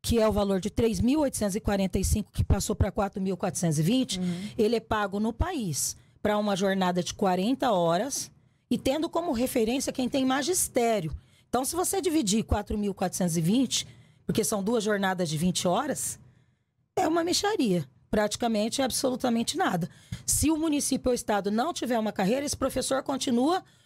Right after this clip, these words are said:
Speaker 1: sob estado de letargia e desvalorização profissional.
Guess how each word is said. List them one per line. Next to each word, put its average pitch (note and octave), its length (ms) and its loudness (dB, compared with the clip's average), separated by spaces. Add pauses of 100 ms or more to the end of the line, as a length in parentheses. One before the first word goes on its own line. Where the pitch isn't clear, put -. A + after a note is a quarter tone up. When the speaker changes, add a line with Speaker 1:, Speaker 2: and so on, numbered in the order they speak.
(100)
Speaker 1:
sob B3+ 260 0
estado B3+ 480 -2
de A3+ 80 -2
letargia B3 760 0
e C#4+ 100 0
desvalorização B3+ 1000 0
profissional. C4 640 0